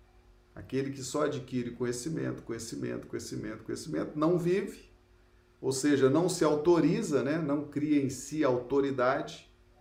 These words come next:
vibracional. E essa pessoa, certamente,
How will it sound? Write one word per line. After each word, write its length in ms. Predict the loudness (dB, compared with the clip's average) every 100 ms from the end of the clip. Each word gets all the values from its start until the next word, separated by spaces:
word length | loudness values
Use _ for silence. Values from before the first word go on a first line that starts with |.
| _ -16
vibracional. 1120 | -6 -4 0 0 0 -2 -4 -4 -6 -6 -14 _ _ _ _ _ _ _ _ _ _ _ _ -6
E 140 | 2
essa 240 | 4 4 2
pessoa, 520 | 2 2 0 0 0
certamente, 1000 | 0 0 0 -2 0 -2 -4 -10 -16 -20